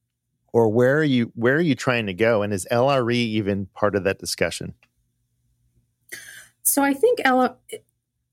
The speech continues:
Speaker 2: L R E is part of that discussion, but we have to talk about it differently. So I think when we talk about L R E, what I have found when I'm talking with my administrators and educators about that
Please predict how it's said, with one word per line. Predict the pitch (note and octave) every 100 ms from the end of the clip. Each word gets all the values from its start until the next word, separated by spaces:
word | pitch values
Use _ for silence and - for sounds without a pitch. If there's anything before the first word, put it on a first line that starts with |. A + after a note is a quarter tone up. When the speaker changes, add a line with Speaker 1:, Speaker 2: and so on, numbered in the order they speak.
| _
Speaker 2:
L | D4 F4+
R | F#4 C#4+
E | B3 -
is | A3 A3+
part | - C#4 C4+
of |
that | B3+
discussion, | C4 A#3+ - B3+ - C4+ C4 A3+
but | A3+ G#3
we | A#3+
have | - C4 -
to |
talk | G#3+ G#3+ G#3
about | G3+ F#3+ F#3
it | E3
differently. | E3 - - D#3 F3+ F#3 G3+ - -
So | - A3+ G#3+ G#3 G#3 G#3 G#3 _ _ _
I | A3
think | A3 C#4 D4+
when | A3 A3
we | G#3+
talk | G#3+ B3+ C#4
about | C#4+ C4 -
L | G#3 G3+
R | F#3+ F3+
E, | F3 F3+
what | F3+ F#3+ G#3
I | G#3+
have | B3+ B3+ A#3
found | - G3 G3 F#3+
when | F3+
I'm | F3
talking | F#3 G3+ G3+ A3 G3+
with | F#3+ -
my | F#3 F3 E3+ _ -
administrators | F#3+ G#3 G#3 - G#3 G3 F#3+
and | F3+
educators | F3+ F#3+ G#3 A3 A3 A3+
about | A3 A#3 A#3
that | A#3+ A#3 B3 B3+ -